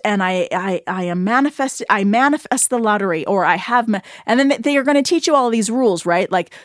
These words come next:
the rule is that you have to say it in the present tense as if it's already happened. And they want you to be really, really specific about it, in detail about it, and really be able to put your emotional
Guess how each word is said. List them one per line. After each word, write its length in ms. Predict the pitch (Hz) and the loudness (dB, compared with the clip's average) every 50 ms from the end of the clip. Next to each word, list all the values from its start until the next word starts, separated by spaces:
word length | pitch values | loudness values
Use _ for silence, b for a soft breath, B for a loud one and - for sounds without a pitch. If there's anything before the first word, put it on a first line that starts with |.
| B B | B B
the 100 | - 220 | 0 0
rule 480 | 214 214 247 262 262 262 254 254 254 226 | 0 2 0 0 2 2 2 2 2 2
is 180 | - 214 185 | 0 -2 -2
that 140 | 190 196 180 | -2 -4 -4
you 160 | - 185 180 | -2 -4 -4
have 320 | 202 - 233 196 202 214 - | -4 -2 -2 -2 -2 -2 -6
to 160 | - - 196 | -6 -4 -4
say 320 | 190 - - - 226 214 214 | -2 -2 -2 0 0 0 0
it 100 | 214 - | -2 -2
in 140 | 202 185 185 | -2 -4 -4
the 80 | 156 | -4
present 480 | - - - 202 190 - - - - - | -6 -8 -6 -6 -6 -4 -6 -8 -8 -10
tense 560 | - - - 311 302 302 320 - - - - B B B B B B | -10 -4 -2 0 0 0 -2 -4 -6 -8 -8 B B B B B B
as 240 | - 180 180 190 - | -2 -2 -2 -2 -2
if 200 | - 170 180 - | -4 -6 -4 -4
it's 200 | 170 160 - - - | -4 -4 -4 -4 -2
already 460 | - 190 185 180 180 180 175 165 160 | -2 -2 -2 -2 -2 -2 -2 -4 -6
happened. 720 | 160 - - 247 226 233 - - 226 226 220 220 220 214 B B B B B | -8 -10 -6 -6 -6 -6 -2 -2 0 2 4 2 2 2 B B B B B
And 220 | B 190 208 214 | B 0 0 2
they 100 | 202 196 | 2 0
want 240 | 185 175 196 170 - | 0 0 -2 -4 -2
you 80 | 190 185 | -4 -2
to 100 | 180 185 | -2 -2
be 140 | 170 175 175 | -2 -2 -4
really, 320 | 170 196 220 214 208 202 | -2 0 2 2 2 2
really 240 | 175 185 160 143 - | 0 0 -2 -2 -2
specific 800 | - - - - - - - - - - 285 277 - 262 233 240 | -2 -2 -2 -2 -2 -2 -4 -2 -2 -2 -2 -2 -2 -4 -2 -2
about 400 | 240 196 240 220 190 190 190 196 | -4 -2 0 2 2 2 2 2
it, 160 | 185 185 - | -2 -2 -2
in 320 | - 175 165 156 170 170 170 | -4 -6 -4 -4 -4 -6 -6
detail 600 | - - 277 269 254 - - 269 247 233 220 220 | -4 -2 -2 -2 -2 -4 -2 0 2 2 2 2
about 380 | 202 202 175 196 190 180 180 185 | 2 0 0 0 0 0 0 -2
it, 80 | 180 - | -2 -2
and 180 | 185 190 185 | -2 -2 0
really 200 | 180 185 180 180 | 0 0 0 -2
be 240 | 175 160 175 180 180 | -2 -4 -2 -2 -2
able 160 | 180 156 151 | -2 -4 -6
to 60 | 156 151 | -8 -10
put 280 | - - 180 - - | -6 -6 -6 -6 -4
your 80 | 160 156 | -4 -4
emotional 540 | 165 170 180 175 - - - 180 165 - | -2 -2 -2 -2 -2 -4 -4 -4 -4 -6